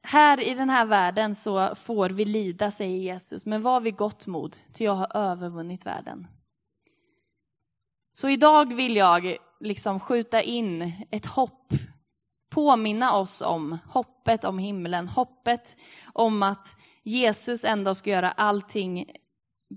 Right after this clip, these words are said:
bra. Också Guds rike har kommit nära. Vi kan också lita på och ta emot Guds rike här och nu.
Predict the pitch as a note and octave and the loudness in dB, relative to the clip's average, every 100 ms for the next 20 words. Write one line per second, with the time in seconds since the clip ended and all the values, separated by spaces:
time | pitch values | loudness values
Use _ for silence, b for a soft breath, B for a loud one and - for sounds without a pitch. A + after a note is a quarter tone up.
0 | _ _ _ - G#3 A3 A#3+ E3+ F3 - | _ _ _ -4 2 2 2 0 -4 -12
1 | _ _ _ _ _ _ _ _ _ _ | _ _ _ _ _ _ _ _ _ _
2 | _ _ _ _ _ _ _ _ _ - | _ _ _ _ _ _ _ _ _ -4
3 | C4 - - - C4+ G#3 - - _ _ | -4 -4 -8 0 2 2 -2 -16 _ _
4 | _ _ - A#3 A#3+ - A#3 G#3+ - F3+ | _ _ -6 -4 -4 -4 -2 -4 -4 -6
5 | F#3 - F#3+ E3+ E3+ F#3 F3 - - - | -6 -6 -6 -6 -10 -8 -8 -8 -10 -14
6 | _ _ _ _ _ _ _ - G#3+ B3+ | _ _ _ _ _ _ _ -12 -4 0
7 | C4 B3 - A#3+ C4 C4 G#3+ B3 B3 G3+ | 0 -2 -4 -2 0 0 0 -2 -2 -2
8 | F3 F#3 G#3+ G3 - A3+ B3 C4+ D#4+ A3 | -2 -2 -6 -10 -6 -4 -2 0 0 -2
9 | - F3 - F#3 E3+ D#3 - F3 - C#4+ | -8 -10 -8 -6 -6 -8 -12 -10 -8 -6
10 | - - - G#3 A#3+ D4 F#3 F#3 | -6 -10 -12 -8 -4 -2 -4 -10